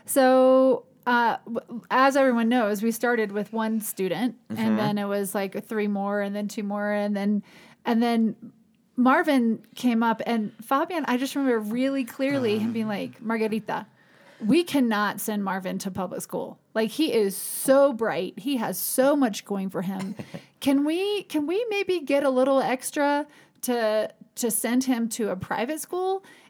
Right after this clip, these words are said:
Speaker 1: And then, like, and, and in that instant, I'm like,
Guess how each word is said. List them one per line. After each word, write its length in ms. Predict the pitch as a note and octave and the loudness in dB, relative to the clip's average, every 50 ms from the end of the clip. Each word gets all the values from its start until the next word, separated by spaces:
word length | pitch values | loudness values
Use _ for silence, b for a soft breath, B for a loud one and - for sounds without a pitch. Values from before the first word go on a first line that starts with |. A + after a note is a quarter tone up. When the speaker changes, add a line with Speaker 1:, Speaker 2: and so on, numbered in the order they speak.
| B | B
Speaker 1:
And 140 | - B3+ B3 | 0 2 4
then, 340 | C4+ C4+ C#4 C4 B3+ A#3+ - _ _ - | 4 4 4 2 0 -2 -4 _ _ -4
like, 180 | A#3+ A#3+ A#3 - | -2 -2 0 4
and, 100 | C4+ C4+ | 2 4
and 100 | C#4+ D4 D#4 | 4 4 2
in 120 | E4+ F4 D#4+ | 2 4 2
that 160 | C4 B3 - - | 2 2 2 0
instant, 560 | C#4 E4+ G4+ - - - A3 A3 G#3+ - - _ _ _ - | -2 -2 -2 -2 -2 -2 -2 -2 -2 -6 -8 _ _ _ -4
I'm 160 | - A3+ A3+ | -2 -2 0
like, 340 | A3+ G#3+ G3 F#3+ F3+ - _ | 0 0 -2 -2 -4 -8 _